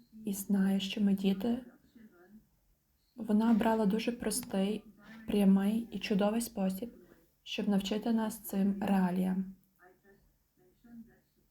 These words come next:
Я щойно згадала, що вона нічого не вигадала. Все, що вона робить, і все, що вона каже, є з Біблії або з католицької віри.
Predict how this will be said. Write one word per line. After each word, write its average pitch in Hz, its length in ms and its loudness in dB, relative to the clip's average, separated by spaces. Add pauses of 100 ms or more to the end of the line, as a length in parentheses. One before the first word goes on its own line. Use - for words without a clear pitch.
(200)
Я 226 120 0
щойно 220 320 0
згадала, 208 500 2
що 208 200 -4
вона 202 380 4
нічого 220 440 0
не 196 120 6
вигадала. 226 640 0 (960)
Все, - 300 -4
що 214 160 -2
вона 196 200 6
робить, 208 440 2 (220)
і 226 60 -8
все, 226 240 -2
що 220 180 -4
вона 202 180 2
каже, 208 420 -2
є 208 200 2
з 208 60 -8
Біблії 185 600 0 (140)
або 214 220 -2
з 233 80 -8
католицької 202 680 -4
віри. 202 400 2